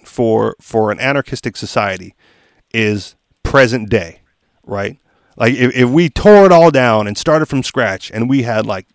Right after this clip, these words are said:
total anarchy, the worst thing that could happen is what we've got today. And I go, "Well, then it's definitely worth tearing it down and starting over."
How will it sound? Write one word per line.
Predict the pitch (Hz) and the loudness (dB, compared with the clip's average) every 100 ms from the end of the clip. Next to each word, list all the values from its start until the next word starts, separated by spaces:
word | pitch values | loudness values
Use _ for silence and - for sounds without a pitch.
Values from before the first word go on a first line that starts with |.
| _ | _
total | - 196 202 202 160 | -4 4 6 6 4
anarchy, | 156 151 190 - 65 _ _ _ _ _ _ _ _ _ | 2 2 0 -4 -20 _ _ _ _ _ _ _ _ _
the | 131 | 2
worst | 165 190 208 220 214 - | 2 4 4 6 4 0
thing | 185 165 | 0 0
that | 147 - | 0 -2
could | |
happen | 113 123 107 - 82 _ _ _ _ _ _ | -2 0 0 -6 -18 _ _ _ _ _ _
is | 131 120 | 0 0
what | 110 113 143 | 0 0 0
we've | 135 139 120 | 2 -2 0
got | 127 117 | 0 0
today. | - 110 98 87 _ _ _ _ _ | -2 -4 -4 -10 _ _ _ _ _
And | 123 | -2
I | 123 | 0
go, | 131 127 | 2 2
"Well, | 123 123 117 98 _ | 6 4 4 -2 _
then | 117 131 | -2 -2
it's | 110 | -2
definitely | 107 95 147 160 170 156 139 | -8 -4 2 2 2 -2 0
worth | 127 120 120 117 - - _ _ _ _ - | 0 0 0 0 -4 -20 _ _ _ _ -12
tearing | - 135 131 120 | 0 2 2 0
it | 104 | -2
down | 113 107 104 | -4 -2 -6
and | 98 | -6
starting | 110 101 98 | -2 -2 -4
over." | 90 87 - | -12 -14 -18